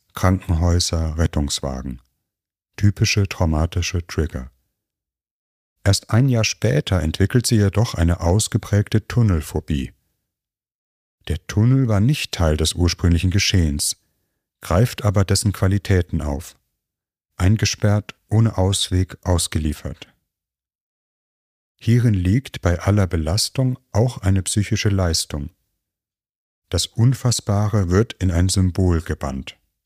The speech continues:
Die Frau schafft damit ein Stück Verarbeitung, allerdings im Modus einer traumatisch bedingten phobischen Lösung. Die Ausbildung der Phobie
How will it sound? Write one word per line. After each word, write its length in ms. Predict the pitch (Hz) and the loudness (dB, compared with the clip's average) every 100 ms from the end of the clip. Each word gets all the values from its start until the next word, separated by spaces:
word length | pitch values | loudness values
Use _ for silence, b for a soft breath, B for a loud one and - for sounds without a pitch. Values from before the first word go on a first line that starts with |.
| _ _ _ _ _ _ _ _ _ _ _ _ - | _ _ _ _ _ _ _ _ _ _ _ _ -6
Die 80 | |
Frau 440 | 80 - 82 107 135 | -6 -2 0 0 0
schafft 460 | - - - - | -2 -2 -2 -2
damit 240 | 101 101 - | 0 0 0
ein 120 | 90 | -2
Stück 260 | - 107 - | 0 -4 -2
Verarbeitung, 800 | 117 101 95 80 71 87 107 104 _ _ _ - | -2 0 0 0 -2 0 0 -2 _ _ _ 0
allerdings 420 | 98 107 113 - | 2 2 0 0
im 140 | 87 | 0
Modus 480 | 85 87 110 123 - | 2 2 2 2 0
einer 260 | 87 82 76 | 0 0 0
traumatisch 600 | 85 78 87 - 120 - | -2 2 2 2 -2 -4
bedingten 600 | - 90 92 - 104 101 | -2 0 0 0 -2 -2
phobischen 580 | - 85 82 98 - 87 | -2 -2 0 -2 -2 0
Lösung. 480 | 82 76 71 64 - _ _ _ _ _ _ _ _ _ _ _ _ - | 0 -2 -6 -10 -16 _ _ _ _ _ _ _ _ _ _ _ _ -8
Die 120 | 110 | -6
Ausbildung 580 | - 143 147 - 120 101 | -2 -2 -2 0 0 0
der 100 | 92 | -2
Phobie 580 | - 87 - 92 120 | -4 -6 -2 0 0